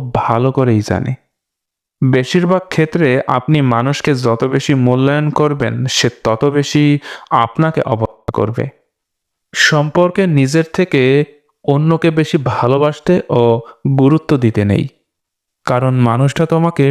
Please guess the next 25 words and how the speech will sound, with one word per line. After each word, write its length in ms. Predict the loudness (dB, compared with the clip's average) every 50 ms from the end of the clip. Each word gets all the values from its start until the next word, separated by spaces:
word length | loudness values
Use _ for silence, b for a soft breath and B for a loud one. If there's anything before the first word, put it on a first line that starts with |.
| -2
সহজলভ্য 680 | -2 -2 -2 0 0 0 0 2 2 2 2 2 0 -2 0
ভেবে 280 | 0 0 0 0 0
নেয় 220 | -2 -2 -4 -4 -6 -10 _ _ _
এবং 220 | -2 0 0 0 -2 -2 -4 -2
সম্মানের 520 | 0 0 2 2 2 2 2 2 2 2 2
বদলে 360 | 0 0 0 0 0 2 2 0 0
তোমাকে 460 | 0 -2 0 0 0 0 2 2 0 0 0 B B B B B B B
অপমান 520 | -8 -8 -8 _ _ _ _ _ -2 -2 -2
ফিরিয়ে 380 | 0 0 2 2 2 2 0 0
দেয়। 220 | 0 -2 -4 -4 -8 -12 _ _ _ _ _ _ _ _ _ _ _ _ _ _ _ _ _ _ _ _
আপন 320 | 0 0 0 0 0 0 2 2
যখন 260 | 0 0 0 0 -2 0
পর 220 | 0 2 2 2 0
হয়, 300 | 0 0 0 0 0 0
তখন 500 | -2 -2 -4 -2 0 0 2 2 2 2 0 -2 -4 B B B B B B _
তাকে 260 | -4 -2 0 0 2 2 2 0 -2
সম্পূর্ণ 440 | -2 -2 -2 0 0 0 0 2 0 -2
ত্যাগ 260 | -2 -4 -6 -6 -6 _ _
করা 200 | -2 -2 0 -2
ছাড়া 220 | -2 -2 -2 0 0
আর 80 | -2
কোনো 220 | -2 -2 0 0 0 -2 -4 -12 _ _ 0
গতি 280 | 2 2 2 2 2 0
থাকে 280 | 2 2 0 0 0 -2
না। 120 | 0 -2